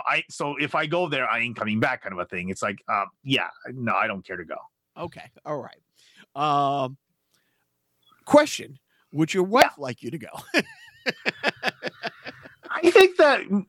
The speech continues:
Speaker 1: my wife could get rid of me without me having to go so far, <laughs> right? I mean, either, I think that Japan is probably far enough for her, so.
Speaker 2: Um, so you know what? I haven't really thought. Of, I,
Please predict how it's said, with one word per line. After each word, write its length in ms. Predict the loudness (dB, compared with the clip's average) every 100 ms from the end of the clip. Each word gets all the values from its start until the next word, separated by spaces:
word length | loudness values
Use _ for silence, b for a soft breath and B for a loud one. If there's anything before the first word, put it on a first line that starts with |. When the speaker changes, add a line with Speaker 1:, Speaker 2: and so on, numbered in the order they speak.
| _
Speaker 1:
my 360 | 8 8 6 4
wife 320 | 4 4 2
could 160 | 0
get 160 | 2 2
rid 160 | 2 0
of 100 | 2
me 140 | 0
without 380 | 0 2 0 0
me 180 | 0 0
having 280 | 0 -4 -6
to 80 |
go 280 | -2 0 0
so 300 | -2 -4 -4
far, 580 | -6 -2 2 2 0 -2
<laughs> 100 | 0
right? 220 | 0 2
I 100 | -2
mean, 280 | -2 -2 -2 0
either, 240 | 0 0 -2 -2
I 120 | -2
think 280 | -4 -6 -2
that 300 | -2 -2 -4
Japan 480 | -6 -4 -2 -2 -2
is 120 | -4
probably 280 | -2 -2 -2
far 300 | 0 0 2
enough 280 | 0 -2
for 140 | -4 -4
her, 360 | -2 0 -2 -4
so. 300 | -4 -2 -4 -10 B B -16 -14 -14 -16 -10
Speaker 2:
Um, 460 | -4 -2 -2 -4 -10 _ b b _
so 280 | -8 -8 -8
you 120 | -12
know 160 | -10 -6
what? 220 | -4 -4
I 100 | -6
haven't 320 | -6 -6 -6 -8
really 320 | -8 -10 -12 -10
thought. 300 | -6 -4 -6 -10
Of, 140 | -14
I, 120 | -10